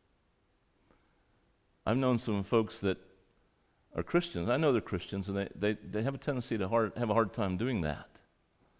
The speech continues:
Not picking on anyone, but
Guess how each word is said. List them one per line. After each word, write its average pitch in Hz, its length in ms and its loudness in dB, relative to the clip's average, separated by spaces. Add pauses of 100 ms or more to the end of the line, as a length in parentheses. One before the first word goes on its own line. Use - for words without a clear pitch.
(2250)
Not 135 220 2
picking 131 300 0
on 82 160 0
anyone, 78 420 -2
but - 280 -2